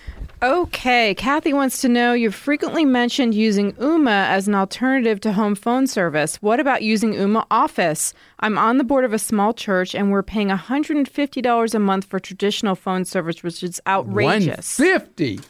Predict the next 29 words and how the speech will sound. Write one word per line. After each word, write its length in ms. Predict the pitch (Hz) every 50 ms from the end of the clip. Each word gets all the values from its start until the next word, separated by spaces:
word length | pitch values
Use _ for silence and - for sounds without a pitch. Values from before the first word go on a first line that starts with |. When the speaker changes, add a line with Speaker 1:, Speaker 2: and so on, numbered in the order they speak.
| _ _ _ _ _ _ _ _
Speaker 2:
Right. 240 | - 170 160 156 151 -
So 340 | - 208 180 165 156 151 -
interestingly 560 | - 214 254 247 277 226 - 247 208 190 170
enough, 380 | 151 165 180 180 156 - - -
Ooma 480 | - 185 214 240 240 226 185 147 - - -
Office 720 | 143 151 165 185 202 - - 170 127 117 - - - -
or 100 | - 123
small 320 | - - 196 170 151 147
business 560 | 131 131 160 180 180 175 214 165 139 - - - _ _ _ _ _ _ _ _ _ _ _ _ _ -
is 320 | 165 165 156 143 113 120
much 520 | 139 135 135 160 196 240 226 - - - -
better 600 | 160 151 180 214 214 196 156 135 131 131 147 - _ _ _ _ _
as 160 | 165 147 127
a 60 | 139
money 320 | 127 131 156 190 226 240 202
saver 560 | - - 196 151 139 127 120 123 123 123 127
than 300 | 139 - 151 151 139 143
Ooma 340 | - 170 190 185 175 151 -
for 140 | - 151 139
the 120 | 127 117
home. 320 | 120 190 226 208 143 - - _ _ _ _ _ _ _ _
You 100 | - 139
pay 440 | - 202 185 175 160 151 135 - - - _ - - _ -
starting 360 | - - 202 185 185 185 160
at 120 | 127 -
twenty 340 | - - 202 196 208 220 208
bucks 360 | 175 170 165 143 - - -
a 40 | 143
month 460 | 127 139 165 185 185 151 123 113 -